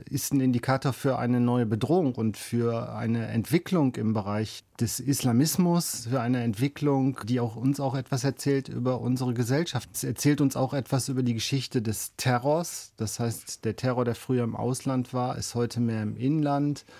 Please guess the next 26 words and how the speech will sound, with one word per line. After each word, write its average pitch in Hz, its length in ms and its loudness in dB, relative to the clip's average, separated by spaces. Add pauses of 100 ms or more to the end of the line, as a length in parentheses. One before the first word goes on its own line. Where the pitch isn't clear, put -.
(400)
Es - 80 0
erzählt 165 300 2
uns 160 120 2
auch 151 140 2
die 175 100 0
Geschichte, 151 400 -2
dass 139 200 0
man 151 140 4
mit 143 240 0
Radikalisierung 143 880 2
mehr 143 200 4
Menschen 143 480 2
heute 143 260 0
abholen 170 560 0
kann 165 220 0
und 139 120 2
sie 123 120 2
binden 175 580 4
kann 120 280 -2
in 123 120 -2
solche 117 380 -2
Milieus, 117 440 0
sonst 127 240 0
würden 127 200 2
solche 123 260 -2
Szenen 139 560 0